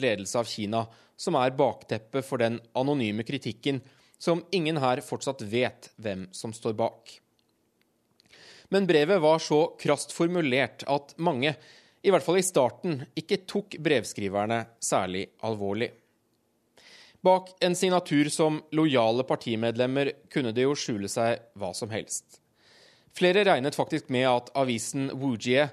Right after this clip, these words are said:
var utsatt for et slags dataangrep, og at det hele kunne være en spøk. Men så, for noen uker siden, startet sikkerhetspolitiet sin klappjakt på brevskriverne. De ansatte i avisen som trykket brevet, Wujie,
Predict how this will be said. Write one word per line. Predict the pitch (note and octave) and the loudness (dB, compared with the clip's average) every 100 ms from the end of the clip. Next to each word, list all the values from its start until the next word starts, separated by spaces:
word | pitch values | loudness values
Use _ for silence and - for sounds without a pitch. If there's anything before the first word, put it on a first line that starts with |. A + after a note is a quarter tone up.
| - - _ | -8 -20 _
var | F3 F3 | 2 2
utsatt | C3 - D#3+ | 0 0 0
for | C#3 C#3+ | 0 0
et | D3 | 2
slags | C#3 - | 0 0
dataangrep, | C3 A#2 A2 - C3 C3 D3 C#3+ - - _ _ - | 2 2 2 0 0 0 0 -2 -4 -20 _ _ -4
og | D3+ | -2
at | C#3+ | 0
det | F3 | 0
hele | E3+ G2+ G#2+ A#2+ - - | 0 0 0 -2 -4 -6
kunne | C3 | -2
være | B2+ F#2 F#2+ | -2 -2 -4
en | A2 | -6
spøk. | - A#2 - - - - _ _ _ _ _ _ _ _ _ _ - - _ _ | -6 -4 -6 -8 -20 -20 _ _ _ _ _ _ _ _ _ _ -20 -20 _ _
Men | G3 G3+ | -2 2
så, | F3 F3+ - - - | 4 4 2 -4 -4
for | G3 F#3 | 0 2
noen | D3+ D#3 | 2 0
uker | C3+ B2 | -2 -2
siden, | C3+ C3+ E3 - | 0 0 -4 -6
startet | - E3 A2 - E3 - | 0 2 0 -2 -4 -2
sikkerhetspolitiet | - A2+ A#2+ A#2 - C3 B2+ B2 C3+ C#3+ | -6 -6 -4 -4 -4 -4 -4 -2 -2 -2
sin | C3+ C#3 | -2 -4
klappjakt | - F#3+ F3 - D#3 - - - _ - | -2 -2 -2 -2 -2 -2 -12 -20 _ -8
på | G#2+ G#2+ | -6 -2
brevskriverne. | A#2 F#2 - G#2+ G2+ G#2+ A#2 - _ _ _ _ _ _ _ _ - - _ _ _ _ G#3 | -2 -2 -6 -6 -6 -6 -8 -14 _ _ _ _ _ _ _ _ -20 -20 _ _ _ _ 2
De | G3 | 4
ansatte | D3 - D#3+ D#3 F3 | 2 2 0 0 0
i | E3+ D#3+ E3 | 2 4 4
avisen | D#3 C3 - D3+ | 4 0 -2 -4
som | E3 D#3 | -2 -2
trykket | - C#3+ - C#3 - | -2 -4 -2 -4 2
brevet, | C3 C3+ D#3 D3+ C#3 | 2 4 2 0 0
Wujie, | D3+ A#2+ B2+ D#3 | 0 2 2 2